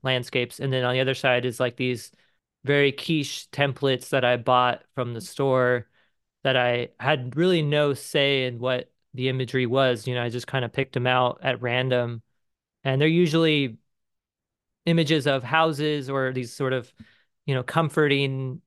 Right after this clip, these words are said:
you know, images of pets. Or I was just really interested in the types of things that people wanted to paint by number. You know, it was just kind of like, "Wow, this is a, what a choice here," you know? Very Kincaid inspired, a lot of the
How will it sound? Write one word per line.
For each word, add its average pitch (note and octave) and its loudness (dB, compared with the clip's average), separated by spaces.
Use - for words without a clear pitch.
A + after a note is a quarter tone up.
you C#3+ -4
know, C3 -2
images C#3 -2
of - -4
pets. - -2
Or B2 0
I D3+ 2
was D3+ 4
just D3 -2
really E3 2
interested D3+ -2
in C#3 -2
the C3 -2
types C#3 -2
of - -12
things C3+ 0
that B2+ -2
people B2 -2
wanted C3 0
to A#2+ -4
paint G#3 2
by C3 2
number. A#2 -2
You B2+ 2
know, B2+ 4
it B2+ 2
was B2 -2
just B2+ -8
kind B2+ 0
of A#2+ -8
like, A2+ -2
"Wow, D3+ 4
this C3 -2
is B2 -4
a, A#2+ 0
what F3 6
a E3 4
choice F#3+ 2
here," A#2 -8
you C3+ 2
know? C3+ 2
Very D#3+ 6
Kincaid C3+ 0
inspired, B2+ 2
a C3 -6
lot B2 2
of A#2 -4
the A#2+ -4